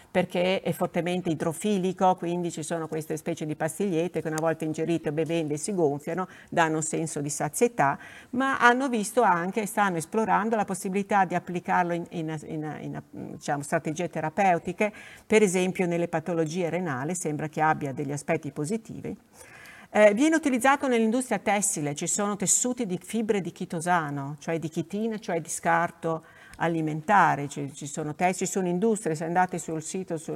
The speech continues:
internet, trovate aziende che già vendono cose di questo tipo, ma ci sono anche altre fibre tessile, per esempio,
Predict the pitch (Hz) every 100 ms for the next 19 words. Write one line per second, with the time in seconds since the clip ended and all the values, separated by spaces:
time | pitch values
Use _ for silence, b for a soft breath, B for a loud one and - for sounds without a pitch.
0 | 156 214 233 202 175 156 156 - 165 160
1 | 151 139 185 214 175 160 160 156 143 165
2 | 160 151 160 156 B B B 180 160 160
3 | 151 156 151 143 196 180 147 139 131 139
4 | - 139 135 143 143 139 156 151 160 156
5 | 151 156 156 156 147 151 147 160 156 165